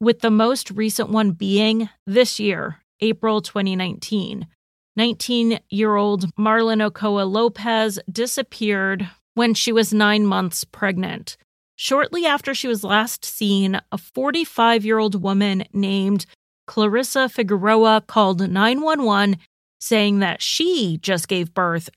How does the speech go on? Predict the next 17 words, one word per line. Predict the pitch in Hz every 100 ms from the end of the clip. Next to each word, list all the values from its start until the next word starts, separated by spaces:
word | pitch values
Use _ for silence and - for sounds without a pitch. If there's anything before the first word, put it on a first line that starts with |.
| -
to | 226 208
a |
baby | 185 175 165 180 180 170 - _ _
and | 202
the | 202
baby | 180 233 240 240
wasn't | 208 190 180 185 180 165 - _
breathing. | 196 202 196 175 - - 208 170 _ _ _ _ _ _
Clarissa | - 226 240 - 240 -
and | 247 285
the | 311
baby | 240 220 208 220
were | 190 190
transported | - 190 196 - 196 180 170
to | 175
the | 190
hospital. | 285 320 - - - - 165